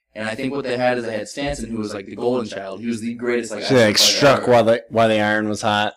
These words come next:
Speaker 2: Like,
Speaker 1: No, what happened is he got kicked out of the N H L, and they said, "Hey, we'd love to do something." "Okay, I'm gonna go be the coach of your junior goals team, but I do it my way. You give me free reign. I'm gonna do it all, hundred percent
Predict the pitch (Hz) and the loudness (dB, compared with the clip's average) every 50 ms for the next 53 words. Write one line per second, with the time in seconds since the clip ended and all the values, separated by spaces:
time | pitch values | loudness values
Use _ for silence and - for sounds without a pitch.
0 | _ _ - - 104 98 95 - - _ _ _ - 123 117 120 120 117 117 120 | _ _ -18 -14 -12 -10 -10 -12 -14 _ _ _ -10 -6 -4 -4 -2 -2 0 0
1 | - - 120 117 135 135 131 127 123 127 135 127 127 110 104 104 104 107 135 131 | -2 -2 -4 -8 -8 -6 -6 -6 -6 -6 -8 -8 -8 -8 -6 -8 -8 -6 -4 -2
2 | 135 123 107 101 - _ _ _ _ _ _ - 107 107 107 110 104 95 127 131 | -2 -2 -2 -4 -8 _ _ _ _ _ _ -12 -12 -10 -10 -8 -10 -8 -8 -6
3 | 131 131 117 110 107 107 107 110 107 107 113 127 95 90 90 - 101 - - 98 | -6 -6 -6 -6 -8 -8 -8 -10 -12 -14 -14 -14 -14 -14 -14 -14 -14 -12 -10 -10
4 | 98 95 - - 107 117 117 117 110 107 107 110 - - 110 101 - - - - | -10 -10 -8 -6 -4 -2 -2 -2 -2 0 0 0 0 0 -2 -4 -6 -8 -10 -10
5 | 80 - _ _ _ _ _ _ _ - 113 107 104 95 - 92 95 98 101 98 | -12 -16 _ _ _ _ _ _ _ -12 -8 -6 -4 -4 -4 -4 -6 -8 -10 -8
6 | 95 101 104 101 98 - 92 95 - 101 104 113 107 113 107 98 90 95 101 104 | -6 -6 -6 -8 -10 -12 -14 -12 -8 -6 -6 -6 -6 -6 -8 -8 -6 -6 -6 -6
7 | 101 95 80 65 - 98 110 113 127 131 127 110 104 98 95 - - 127 127 127 | -6 -8 -10 -12 -14 -14 -10 -6 -2 -2 -2 -2 -4 -8 -10 -10 -8 -6 -4 -4
8 | 120 113 110 110 110 107 - 107 110 107 104 98 98 95 92 92 104 113 117 113 | -4 -4 -6 -6 -8 -8 -8 -6 -6 -6 -6 -6 -8 -8 -8 -6 -4 -2 -2 -2
9 | 117 117 117 - - 120 120 117 107 - - 110 107 104 104 | -4 -6 -8 -8 -8 -6 -6 -6 -8 -8 -8 -8 -8 -8 -8